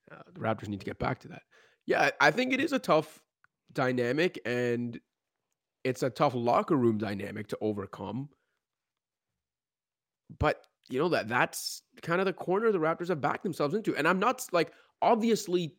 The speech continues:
teams can have success with, you know, a group of young players, a group of older players, if the mesh is right. But I think the most important thing is how they complement each other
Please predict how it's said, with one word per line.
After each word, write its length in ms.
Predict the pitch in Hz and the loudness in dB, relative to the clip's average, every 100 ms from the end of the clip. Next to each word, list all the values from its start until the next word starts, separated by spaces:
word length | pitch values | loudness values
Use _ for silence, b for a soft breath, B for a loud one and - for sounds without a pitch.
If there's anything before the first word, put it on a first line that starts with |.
| _ | _
teams 320 | - 190 170 | -4 -2 -2
can 140 | - 139 | -2 0
have 300 | 139 139 - | 2 0 -2
success 520 | 127 - 110 82 - | -8 -6 -6 -6 -6
with, 280 | 113 104 - | -4 -4 -4
you 100 | 120 | -4
know, 120 | 95 | -4
a 40 | |
group 200 | 101 113 | -6 -8
of 60 | 98 | -2
young 180 | 113 143 | 0 0
players, 320 | - 127 113 | 0 -2 -4
a 20 | |
group 140 | 113 98 | -10 -4
of 80 | |
older 260 | 127 165 135 | 0 2 0
players, 420 | - 135 123 120 b b b b | 0 0 0 -2 b b b b
if 140 | 117 | -12
the 80 | - | -8
mesh 320 | 107 135 151 | 0 2 2
is 100 | 147 | 0
right. 260 | 127 139 143 | 4 4 4
But 120 | 151 | 2
I 80 | 143 | 2
think 240 | 180 180 b b _ _ _ - | 2 0 b b _ _ _ -4
the 140 | 143 | 0
most 300 | 143 170 - | 4 4 4
important 420 | 175 151 160 147 | -4 2 0 0
thing 300 | - 156 151 | 0 0 0
is 180 | - 120 | -2 -6
how 320 | - 135 143 | 2 6 6
they 160 | 139 139 | 6 0
complement 540 | - 139 143 151 139 | 0 -2 0 -2 -2
each 120 | 127 | -2
other 260 | 147 135 135 | 0 0 -2